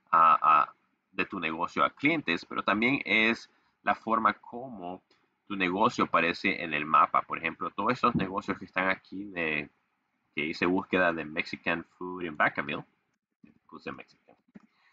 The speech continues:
maybe Mexican food in Vacaville, ¿verdad? Todos estos negocios que puse aquí, <coughs> ellos están en la lista de Google. Y es importante hacer eso porque así es como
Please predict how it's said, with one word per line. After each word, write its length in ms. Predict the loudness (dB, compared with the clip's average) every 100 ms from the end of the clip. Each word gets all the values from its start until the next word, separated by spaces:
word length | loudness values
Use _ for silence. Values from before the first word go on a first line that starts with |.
| _ _ _ _
maybe 300 | -4 -4 -6 -10
Mexican 440 | -10 -8 -8 -10
food 240 | _ -12
in 100 | -6
Vacaville, 460 | -2 -2 -2 -2 -4 -4
¿verdad? 240 | 0 0
Todos 140 | 0 0
estos 160 | 2
negocios 400 | 2 2 0 -2
que 100 | -6
puse 280 | -14 -14 -10
aquí, 280 | 0 2 2 _
<coughs> 440 | -2 2 2 -2 -10 _ _ _ _ _ _ _ _ _ _ _ 0
ellos 240 | 4 4
están 180 | 2 2
en 120 | 2
la 80 | 4
lista 360 | 4 2 2 2
de 140 | 2
Google. 320 | 2 2 0 -8 _ _ _ -8
Y 80 | -4
es 100 | -2
importante 420 | -2 0 2 0
hacer 240 | 0 0
eso 200 | 0 -2
porque 380 | -4 -6 0 2
así 320 | 2 0 -2
es 120 | -2
como 360 | -4 -6 -6